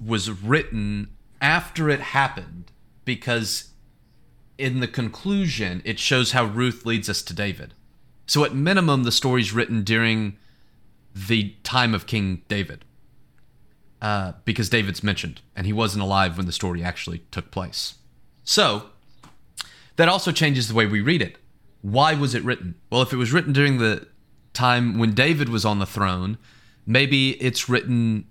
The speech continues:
to defend David. Uh, people accused him of not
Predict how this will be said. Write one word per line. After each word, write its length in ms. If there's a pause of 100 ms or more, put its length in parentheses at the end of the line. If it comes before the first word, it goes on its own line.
(120)
to 100
defend 380
David. 320 (680)
Uh, 120
people 640 (260)
accused 500
him 340
of 220
not 440